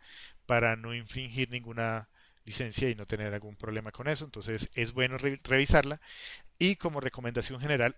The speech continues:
tratar de utilizar tipos de letra general, o sea que vengan como en el mismo Windows.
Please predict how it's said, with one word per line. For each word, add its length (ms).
tratar 360
de 60
utilizar 600
tipos 300
de 100
letra 420
general, 420
o 40
sea 160
que 100
vengan 260
como 220
en 60
el 80
mismo 240
Windows. 420